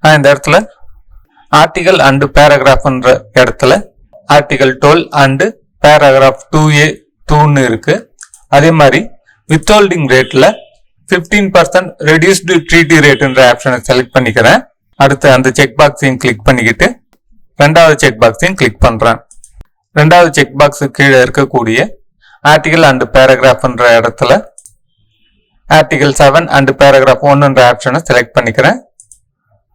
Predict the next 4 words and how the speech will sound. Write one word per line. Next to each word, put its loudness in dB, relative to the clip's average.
ஜீரோ 2
பர்சன்ட் -2
reduced -2
treaty 2